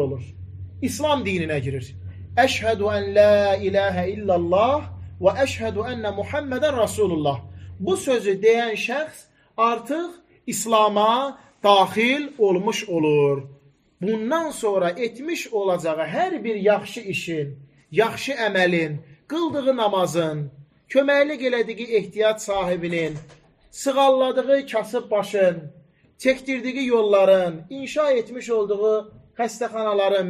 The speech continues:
məktəblərin, körpülərinin, əməllərin mükafatı ona fayda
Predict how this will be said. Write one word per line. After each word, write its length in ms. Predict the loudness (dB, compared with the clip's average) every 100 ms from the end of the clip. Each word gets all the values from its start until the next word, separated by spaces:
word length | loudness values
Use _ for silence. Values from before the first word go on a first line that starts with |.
| -2
məktəblərin, 640 | -2 -4 -2 2 0 0 0
körpülərinin, 720 | 0 0 0 0 0 -2 -4 -6 _
əməllərin 680 | -6 -4 -4 -4 -4 -4 -4 -6
mükafatı 560 | -2 0 2 0 0
ona 160 | -2 0
fayda 280 | 2 4